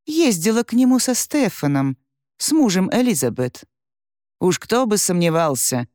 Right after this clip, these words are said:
ворчит Крис. «Может, хоть в этот раз нам удастся не впутать сюда Элизабет и её банду?» «Ох», — вздыхает Донна, «абсолютно несбыточная мечта.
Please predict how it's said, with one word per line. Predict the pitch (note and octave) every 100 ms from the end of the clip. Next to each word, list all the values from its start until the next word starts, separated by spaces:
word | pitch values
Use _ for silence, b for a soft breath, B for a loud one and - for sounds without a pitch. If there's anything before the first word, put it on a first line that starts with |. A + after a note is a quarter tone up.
| _
ворчит | F3+ E3 - E3
Крис. | - - - - - _ _ _ _ _ -
«Может, | G3+ G3 F3+
хоть | - G3+ F#3
в | B3
этот | G4 -
раз | F3+ D3
нам | F#3+ F#3 F3+
удастся | F#3+ F#3 G#3 G#3 -
не | G3+ F#3+
впутать | - A3 G3+ E3+
сюда | F#3 F3 - E3+
Элизабет | F#3 C#4+ A#3 G#3 A3 - _ -
и | A3
её | F#3 E3 E3+ E3+
банду?» | D3 C3+ B2+ G#2+ A#2+ B2 _ _ _ _ _ _ _
«Ох», — | - A#3+ B3 - - _
вздыхает | - F3+ E3 E3+ D#3 C#3+
Донна, | D3+ D3+ D3 C#3+ - _ _ _
«абсолютно | A3 A3+ - A3 C4+ F#4+ - D#4
несбыточная | C4 A3 F#3 G#3+ A#3 A3 - F#3+ F3+
мечта. | E3+ D3+ - - D3 C#3+